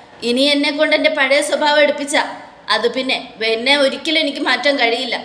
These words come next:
എന്നും പറഞ്ഞുകൊണ്ട് സരയു പ്ര-, രാഹു-, പ്ര-, രാഹുലിൻ്റെ മുഖത്ത് നോക്കി പറയും, "അതെ, ഒരു കാര്യം ഞാൻ പറഞ്ഞേക്കാം, ഇനിയെങ്കിലും അവനെ ഒന്ന് കൊന്നുകളാ, എന്നാലെങ്കിലും എനിക്ക് പറയാലോ എൻ്റെ കുഞ്ഞിൻ്റെ അച്ഛൻ മരിച്ചുപോയെന്ന്.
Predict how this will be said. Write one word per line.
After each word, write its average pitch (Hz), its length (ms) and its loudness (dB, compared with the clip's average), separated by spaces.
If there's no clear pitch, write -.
എന്നും 285 340 2
പറഞ്ഞുകൊണ്ട് 214 680 -4
സരയു 233 400 0
പ്ര-, 220 400 -2
രാഹു-, 208 340 0
പ്ര-, 202 380 -2
രാഹുലിൻ്റെ 233 340 -2
മുഖത്ത് 233 380 -8
നോക്കി 247 160 -8
പറയും, 220 300 -4
"അതെ, 214 360 -2
ഒരു 220 200 2
കാര്യം 247 480 0
ഞാൻ 285 160 2
പറഞ്ഞേക്കാം, 233 420 -2
ഇനിയെങ്കിലും 269 680 0
അവനെ 247 340 -2
ഒന്ന് 311 160 0
കൊന്നുകളാ, 285 680 0
എന്നാലെങ്കിലും 294 540 0
എനിക്ക് 320 280 -4
പറയാലോ 285 500 2
എൻ്റെ 285 280 -2
കുഞ്ഞിൻ്റെ 330 340 0
അച്ഛൻ 285 240 0
മരിച്ചുപോയെന്ന്. 247 640 0